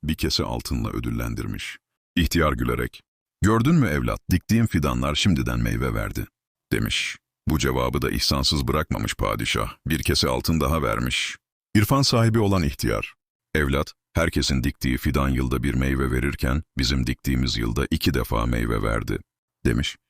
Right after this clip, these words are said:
Padişah son derece memnun, bir kese altın daha vermiş. Durumu izlemekte olan emniyetteki vezir araya girmiş. "Aman sultanım,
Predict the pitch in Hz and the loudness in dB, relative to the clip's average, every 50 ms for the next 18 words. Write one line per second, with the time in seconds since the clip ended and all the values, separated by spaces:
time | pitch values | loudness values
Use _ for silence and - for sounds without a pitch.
0 | _ _ _ - 73 67 62 64 - 78 73 - - 78 76 71 69 65 64 - | _ _ _ 0 0 0 2 2 0 0 0 0 2 2 2 2 2 0 0 0
1 | 67 64 64 62 64 67 69 67 65 67 - 71 65 - - 71 57 57 57 - | 0 0 0 0 0 0 0 0 -2 -2 -2 0 0 0 0 0 0 -2 -2 -2
2 | 65 60 55 55 65 60 57 53 50 52 64 - - - - _ _ _ _ _ | -2 -2 0 0 0 0 -2 -2 -2 -2 -2 -4 -4 -8 -12 _ _ _ _ _
3 | _ _ - 80 87 92 98 110 104 85 71 76 76 73 71 - - 85 76 67 | _ _ 0 2 4 4 4 4 2 2 2 2 2 0 0 0 0 0 0 0
4 | 67 67 53 50 65 65 64 62 62 - - 76 - - 73 69 65 - - 82 | 0 0 0 0 0 0 0 0 -2 -2 -2 -2 0 0 0 0 0 0 0 0
5 | 71 62 58 58 58 58 55 58 50 55 65 - - - - - _ _ _ _ | 0 0 0 -2 -2 -2 -2 -2 -2 -2 -2 -2 -2 -4 -6 -10 _ _ _ _
6 | _ _ _ - 82 80 85 92 101 101 - - 76 64 - - 57 50 52 50 | _ _ _ 0 2 4 6 6 4 4 4 2 2 2 2 0 0 0 -2 -4